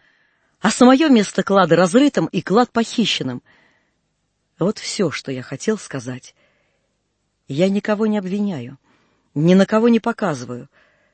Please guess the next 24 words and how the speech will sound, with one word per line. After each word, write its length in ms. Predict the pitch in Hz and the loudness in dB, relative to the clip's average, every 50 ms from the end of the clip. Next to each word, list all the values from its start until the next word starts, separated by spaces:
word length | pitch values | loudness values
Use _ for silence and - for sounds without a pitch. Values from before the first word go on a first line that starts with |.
| _ _ - | _ _ -6
но 100 | 147 156 | -4 -2
я 200 | 147 147 180 185 | 0 2 2 0
утверждаю, 760 | 185 - 175 208 202 202 196 202 214 196 165 139 131 135 143 _ _ _ _ _ _ _ _ _ _ | 0 -2 -2 -2 -2 -2 -2 -2 -2 -2 -4 -6 -10 -12 -16 _ _ _ _ _ _ _ _ _ _
что 240 | - - - - 185 | -12 -8 -2 0 2
Москов 480 | 175 180 190 - - - 247 240 - - | 2 2 0 -2 0 0 0 0 2 2
Николай 380 | 233 202 - 220 226 240 240 | 0 2 2 2 4 4 2
просто 420 | - - 190 226 208 - - - 220 | 2 2 0 0 0 0 2 4 6
не 100 | 233 240 | 8 8
мог 260 | 247 247 262 226 - | 8 8 8 6 4
совершить 540 | - - 175 165 175 143 - - 190 160 - | 0 -4 -2 -2 -2 -2 -4 -4 -4 -4 -4
этого 220 | 180 - 170 175 | -4 -2 -2 -4
преступления, 840 | 165 - 190 190 - - - 190 - 208 185 156 135 127 123 - - _ _ _ _ _ _ _ _ _ _ _ _ _ - | -2 -2 -4 -4 -4 -4 -6 -4 -2 -2 -2 -2 -2 -4 -6 -10 -14 _ _ _ _ _ _ _ _ _ _ _ _ _ -4
потому 260 | - - 202 220 214 | 0 2 4 4 4
что 160 | - - 247 | 2 2 0
в 80 | - - | 0 2
то 160 | - 240 226 | 4 4 4
время, 320 | 208 254 254 240 185 160 | 6 6 4 4 2 2
когда 320 | 156 - 170 180 165 202 202 | 0 -2 -2 2 4 4 4
оно 160 | 208 214 208 | 4 4 2
было 280 | 190 220 240 214 185 | 2 2 2 2 2
совершено, 800 | 165 - - 220 208 202 165 - - - 196 196 220 262 277 226 - _ _ _ _ _ _ _ | 0 0 2 2 2 2 2 0 -2 0 2 4 4 4 2 0 -2 _ _ _ _ _ _ _
он 240 | - 202 208 196 170 | 2 4 4 4 4
больной 460 | 139 185 202 214 208 220 220 202 170 | 4 4 4 6 6 6 4 4 4
лежал 460 | 160 175 180 147 180 202 202 180 170 | 2 2 2 2 2 2 2 2 0